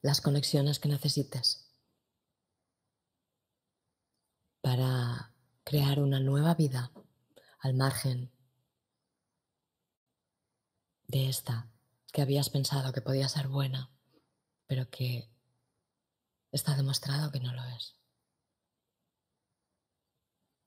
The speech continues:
Que tiene un precio altísimo, el precio de tu ima-, humanidad, de tu integridad, de tu coherencia,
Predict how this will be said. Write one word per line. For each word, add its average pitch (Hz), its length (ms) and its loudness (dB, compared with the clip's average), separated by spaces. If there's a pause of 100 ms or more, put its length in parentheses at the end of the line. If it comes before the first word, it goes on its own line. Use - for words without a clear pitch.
(800)
Que 131 100 0
tiene 143 220 4
un 143 80 2
precio 143 360 2
altísimo, 127 640 2 (560)
el 139 120 0
precio 151 300 2
de 143 140 4
tu 139 180 2
ima-, 131 380 0
humanidad, 131 640 2 (300)
de 135 100 6
tu 135 100 2
integridad, 127 680 0 (1120)
de 135 100 2
tu 131 160 -2
coherencia, 127 760 -2